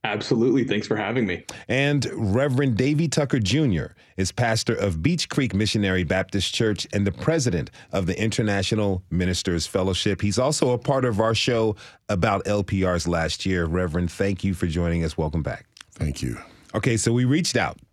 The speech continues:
Speaker 2: to M N P D to be a part of the conversation, but they could not be here with us today. So, you know, we heard about the breakdown of the data compiled from the C O B's report. Luis, what's your reaction to what was discussed?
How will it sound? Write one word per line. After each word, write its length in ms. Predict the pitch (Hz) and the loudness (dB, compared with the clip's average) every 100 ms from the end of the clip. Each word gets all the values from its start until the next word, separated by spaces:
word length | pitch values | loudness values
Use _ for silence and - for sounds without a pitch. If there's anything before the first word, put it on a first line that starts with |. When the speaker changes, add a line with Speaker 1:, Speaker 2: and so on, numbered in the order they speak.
| _ | _
Speaker 2:
to 180 | - 87 | -4 0
M 180 | 101 95 | 0 2
N 180 | 90 | 0
P 100 | 90 | 0
D 140 | 90 90 | 0 0
to 80 | 82 | 0
be 100 | 90 | 0
a 80 | |
part 220 | 85 98 92 | 0 0 0
of 40 | |
the 60 | 87 | 0
conversation, 640 | 95 92 85 92 90 87 | 0 0 0 0 0 0
but 140 | 80 | 0
they 120 | 80 | -2
could 220 | 78 95 90 | -2 0 0
not 260 | 104 92 | 0 0
be 160 | 107 98 | -2 0
here 240 | 80 78 | 0 -2
with 300 | 67 85 - | -2 -2 -2
us 200 | 82 76 | -2 -4
today. 440 | - - 80 69 69 | -6 -4 -2 -4 -4
So, 340 | - 78 73 - - - _ - | -4 -2 -4 -8 -20 -20 _ -4
you 60 | 107 | 0
know, 100 | 101 | 2
we 120 | 104 | 2
heard 200 | 127 147 | 2 2
about 260 | 127 113 | 2 2
the 60 | 113 | 0
breakdown 640 | 85 123 139 101 80 76 64 | 0 0 2 0 0 -2 -4
of 180 | 87 73 | -4 -2
the 100 | 82 | -2
data 320 | 78 76 73 | -2 -2 -4
compiled 460 | - 80 80 73 | -2 -2 -2 -2
from 140 | 73 78 | -2 -4
the 80 | 76 | -2
C 200 | - 73 | -2 -2
O 120 | 71 | -2
B's 280 | 67 69 - | -4 -8 -10
report. 380 | 65 76 71 | -8 -6 -6
Luis, 500 | 85 107 123 110 - | -2 0 2 0 -2
what's 380 | - 76 95 147 | -6 -2 0 0
your 100 | 170 | 2
reaction 560 | 123 98 95 - 85 73 | 2 2 0 0 -2 -2
to 280 | - 90 80 | -2 -2 -2
what 280 | 64 82 80 | -4 -4 -4
was 160 | 82 69 | -4 -4
discussed? 560 | - - - - - | -6 -6 -8 -10 -14